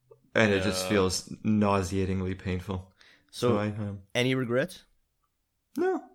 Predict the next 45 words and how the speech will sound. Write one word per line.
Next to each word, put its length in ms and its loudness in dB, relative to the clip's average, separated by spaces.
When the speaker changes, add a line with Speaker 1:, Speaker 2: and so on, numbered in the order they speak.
Speaker 3:
No, 180 -4
you're 140 -6
happy 200 -2
Speaker 1:
No. 60 0
Speaker 3:
with 100 -6
it? 120 -16
Speaker 1:
Yeah, 180 0
yeah. 200 4
I, 140 4
um, 280 0
I 140 4
think, 380 -2
uh, 240 0
I 100 4
sort 220 2
of 80 2
did 120 2
a 40 0
s-, 260 -6
like, 160 2
at 80 2
the 60 -2
top 300 -2
of 60 -2
the 100 0
arrow, 200 2
I 60 0
did 180 -4
this 160 -6
little 380 -2
square 520 -6
box, 420 -4
and 120 4
I 40 4
think 440 0
maybe 300 2
somewhere 480 2
around 320 2
there 260 -4
I'll 80 0
get 200 -4
that 220 -4
human 200 -4
rights 280 -4
letter. 300 -6